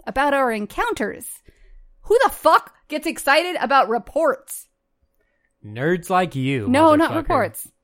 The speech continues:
Speaker 1: But then girl lays a smackdown on Sid and makes that motherfucker help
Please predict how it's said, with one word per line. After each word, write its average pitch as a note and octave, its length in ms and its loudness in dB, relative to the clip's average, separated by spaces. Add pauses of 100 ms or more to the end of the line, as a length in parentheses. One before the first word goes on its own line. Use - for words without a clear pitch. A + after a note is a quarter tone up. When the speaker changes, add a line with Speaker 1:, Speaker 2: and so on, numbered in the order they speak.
(580)
Speaker 1:
But A#3 260 -2
then D#4 220 2
girl C#4+ 200 4
lays C4 220 2
a A#3 40 -10
smackdown C4 560 0
on A3+ 180 0
Sid C#5 300 2
and G#4 120 0
makes D4+ 200 -2
that C#4 120 0
motherfucker A#3+ 420 -4
help B3 440 2